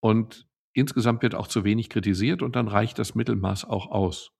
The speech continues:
Und das ist dann ein Problem. Und man hat ja den Eindruck bei vielen journalistischen Texten, das könnte bereits künstliche Intelligenz gewesen sein. Gut,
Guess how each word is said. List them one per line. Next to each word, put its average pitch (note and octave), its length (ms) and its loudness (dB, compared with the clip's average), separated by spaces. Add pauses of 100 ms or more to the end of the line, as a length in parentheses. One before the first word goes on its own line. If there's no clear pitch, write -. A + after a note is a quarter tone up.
Und G#2 280 0
das A2 200 0
ist - 380 -4
dann A2 200 4
ein A2+ 200 0
Problem. G#2+ 440 0
Und F#2 400 -2
man G#2+ 260 2
hat - 160 0
ja A#2+ 80 2
den G#2 160 0
Eindruck B2 300 -2
bei G2+ 100 0
vielen B2 300 2
journalistischen G2+ 680 -2
Texten, A2+ 560 -4
das - 220 -4
könnte B2 280 6
bereits G2 460 0
künstliche A2 460 -2
Intelligenz G2 460 0
gewesen F#2 360 -2
sein. G2+ 240 -10 (220)
Gut, A#2+ 200 8